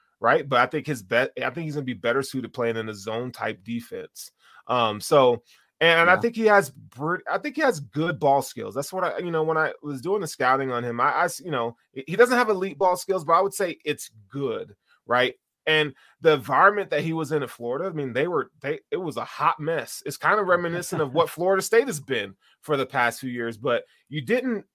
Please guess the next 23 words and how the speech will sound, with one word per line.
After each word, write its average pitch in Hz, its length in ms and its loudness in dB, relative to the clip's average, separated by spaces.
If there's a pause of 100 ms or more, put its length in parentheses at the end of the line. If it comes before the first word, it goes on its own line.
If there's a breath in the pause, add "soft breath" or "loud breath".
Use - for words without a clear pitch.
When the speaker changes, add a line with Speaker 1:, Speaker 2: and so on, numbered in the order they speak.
Speaker 1:
y-, 156 160 -4
I 156 120 6
didn't 262 220 -2
expect 190 440 0
Dan 156 240 2
Mullen 131 300 -2
to 113 80 -4
have 127 220 -2
such 139 220 -8
a 117 60 -6
hot 147 340 0
<laughs> - 0 -
mess 143 340 -2
of 131 140 -2
a, 123 180 -2
of 123 160 -6
a, 120 40 -4
of 113 260 -6
a 107 80 -6
staff 139 560 0
and 120 80 -8
a 113 40 -6
team. 139 600 -10